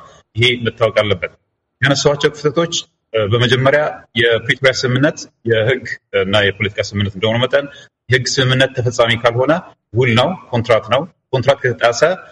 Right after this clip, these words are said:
ቮይደብል ወይም ደግሞ፣ እ፣ ጥቅም ላይ የማይውል ሆኖ ወደኋላ ተመልሶ እንደገና የሚሻሻልበት፣ እ፣ መንገድ አለ፣ የህግ አገባብ አለ። ምክንያቱም አንድ ወገን አልፈጸመውም። እ፣ እንደሚታወቀው አንድ አመት ሞላው። አንድ አመት በኋላ፣ እ፣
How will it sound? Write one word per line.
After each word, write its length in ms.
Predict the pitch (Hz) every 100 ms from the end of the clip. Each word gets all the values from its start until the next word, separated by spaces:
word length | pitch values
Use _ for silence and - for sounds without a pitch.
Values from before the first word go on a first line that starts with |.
| _ _ _
ቮይደብል 460 | 110 143 131 127 110
ወይም 160 | 113
ደግሞ፣ 180 | 117 147 180 -
እ፣ 100 | 98 95 92 95 _ _ _ 107 101 - - - -
ጥቅም 240 | - 139
ላይ 120 | 131 131
የማይውል 360 | 120 117 117
ሆኖ 140 | 113 143
ወደኋላ 320 | 156 107 113
ተመልሶ 340 | 110 117 117 117 175 -
እንደገና 320 | - - 117 120
የሚሻሻልበት፣ 840 | 113 - - 110 101 101 139 147 - _
እ፣ 120 | _ 95 90 90 82 _ _ _ _
መንገድ 280 | 117 127 131
አለ፣ 120 | 104
የህግ 220 | 117 117
አገባብ 320 | 120 117 113 101
አለ። 160 | 90 85
ምክንያቱም 440 | - _ 110 107 151 - _ _ -
አንድ 160 | 120
ወገን 220 | 120 151 170
አልፈጸመውም። 640 | 117 - 120 107 101 139 -
እ፣ 140 | _ 92 90
እንደሚታወቀው 720 | 92 101 98 110 107 104 143 - _
አንድ 160 | 127 139
አመት 180 | 131 127
ሞላው። 280 | 127 123 131 - - _ _ -
አንድ 160 | 127
አመት 180 | 131 131
በኋላ፣ 280 | 123 117 120 135 - -
እ፣ 120 | _